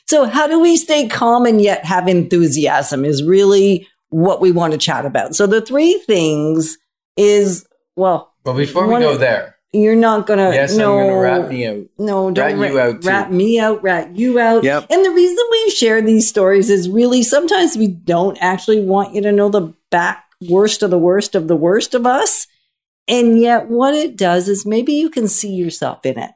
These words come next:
Speaker 1: Maybe you go, "Oh, we're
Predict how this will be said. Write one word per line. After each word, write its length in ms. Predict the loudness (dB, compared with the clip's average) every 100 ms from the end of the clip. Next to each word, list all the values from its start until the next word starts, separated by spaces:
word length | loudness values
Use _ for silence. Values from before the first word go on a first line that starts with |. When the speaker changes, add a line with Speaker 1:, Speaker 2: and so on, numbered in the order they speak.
| -4
Speaker 1:
Maybe 320 | -2 0 0
you 220 | 0 0
go, 420 | 0 0 0 -2 -8 _ _ _
"Oh, 1040 | -14 -10 -8 -4 0 2 4 4 2 -2 -8 _ _ _
we're 480 | 0 2 2 0